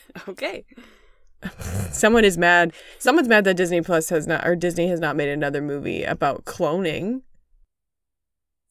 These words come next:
Speaker 1: I feel like they have, haven't they?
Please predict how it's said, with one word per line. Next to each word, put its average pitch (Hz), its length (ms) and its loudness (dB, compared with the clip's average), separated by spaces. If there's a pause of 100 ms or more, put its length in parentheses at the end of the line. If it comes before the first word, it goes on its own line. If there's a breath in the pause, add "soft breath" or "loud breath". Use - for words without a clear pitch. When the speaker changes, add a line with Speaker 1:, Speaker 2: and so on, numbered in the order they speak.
(120)
Speaker 1:
I 214 180 0 (560)
feel 247 380 -6
like 190 240 0 (140)
they 180 260 -4
have, 165 380 -8
haven't 202 300 -8
they? 269 320 -8